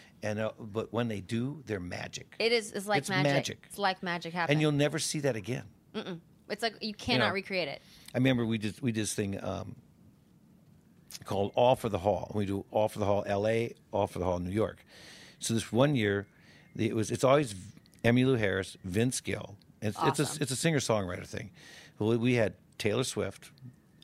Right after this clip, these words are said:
Speaker 1: Lionel Richie,
Speaker 2: Wow.
Speaker 1: and Chris Christopherson.
Speaker 2: Dang.
Speaker 1: Now, Taylor was on fire, sang her Tim McGraw song and everything. Well, Lionel sings one of his, you know,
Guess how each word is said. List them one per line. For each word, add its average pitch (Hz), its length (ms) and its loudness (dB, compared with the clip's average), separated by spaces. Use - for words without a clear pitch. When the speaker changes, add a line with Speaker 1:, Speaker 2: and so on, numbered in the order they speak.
Speaker 1:
Lionel 107 320 2
Richie, 92 480 -6
Speaker 2:
Wow. 143 220 -10
Speaker 1:
and 104 100 -2
Chris - 220 -2
Christopherson. - 600 -8
Speaker 2:
Dang. 165 220 -6
Speaker 1:
Now, 113 300 2
Taylor 147 420 4
was 92 380 -4
on 127 260 0
fire, - 520 -10
sang 117 320 -2
her 110 200 0
Tim 123 220 2
McGraw 101 320 2
song 98 420 -2
and 95 60 -4
everything. 92 260 -8
Well, 107 160 2
Lionel 123 360 4
sings 101 320 -4
one 101 100 -2
of 90 80 -6
his, 95 280 -2
you 120 80 -2
know, 90 200 -6